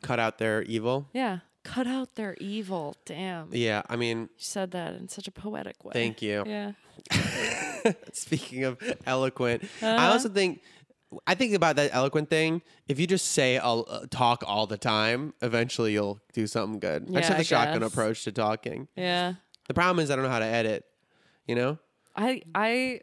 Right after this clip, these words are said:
Speaker 2: sorry, this is so unrelated, but I keep hearing your Chicago accent.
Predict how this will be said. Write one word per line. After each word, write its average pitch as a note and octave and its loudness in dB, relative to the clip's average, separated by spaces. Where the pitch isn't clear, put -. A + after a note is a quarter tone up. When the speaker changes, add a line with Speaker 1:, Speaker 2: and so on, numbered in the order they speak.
Speaker 2:
sorry, D#3+ -4
this F#3 -10
is F3+ -12
so E3 -4
unrelated, D3+ -4
but D#3+ -6
I E3 0
keep F#3 -8
hearing F#3 -4
your E3+ -4
Chicago F3+ -2
accent. D#3+ -2